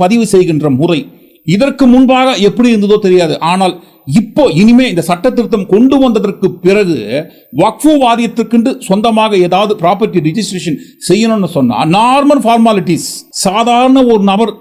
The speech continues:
நிலம் வாங்கும்போது, பதிவு செய்யப்படும் போது என்னென்ன முறைகளை மேற்கொள்ளப்படுகிறதோ, அவை அனைத்தையும் பாருங்க, இனிமேல் வருகின்ற நாட்களில் வக்ஃபு வாரியத்திற்கென்று ஏதாவது ஒரு சொத்துக்களை பதிவு செய்யப்படும் போது மேற்கொள்ளப்பட வேண்டும். ஒருவேளை வக்ஃபு வாரியத்திற்கென்று பதிவு செய்யப்படுகின்ற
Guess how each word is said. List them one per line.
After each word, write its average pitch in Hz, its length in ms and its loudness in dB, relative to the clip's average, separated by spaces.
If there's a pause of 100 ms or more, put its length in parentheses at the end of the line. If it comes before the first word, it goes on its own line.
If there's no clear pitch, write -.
(140)
நிலம் 214 260 0
வாங்கும்போது, 196 500 0
பதிவு 208 280 -2
செய்யப்படும் 180 480 0
போது 208 120 2 (140)
என்னென்ன 214 280 0 (100)
முறைகளை 190 300 0 (360)
மேற்கொள்ளப்படுகிறதோ, 147 840 -2 (160)
அவை 190 140 2 (120)
அனைத்தையும் 254 500 0
பாருங்க, 160 260 -2 (640)
இனிமேல் 269 400 4 (340)
வருகின்ற 214 360 2 (100)
நாட்களில் 175 440 -2 (140)
வக்ஃபு 285 340 0
வாரியத்திற்கென்று 220 680 0 (140)
ஏதாவது 202 280 0
ஒரு 175 140 2
சொத்துக்களை 190 500 0
பதிவு 202 300 -2
செய்யப்படும் 127 480 -4
போது 113 180 -4 (140)
மேற்கொள்ளப்பட 233 600 0
வேண்டும். 131 240 -4 (280)
ஒருவேளை 214 440 2 (380)
வக்ஃபு 202 400 0
வாரியத்திற்கென்று 226 680 0 (100)
பதிவு 233 260 2
செய்யப்படுகின்ற 202 580 0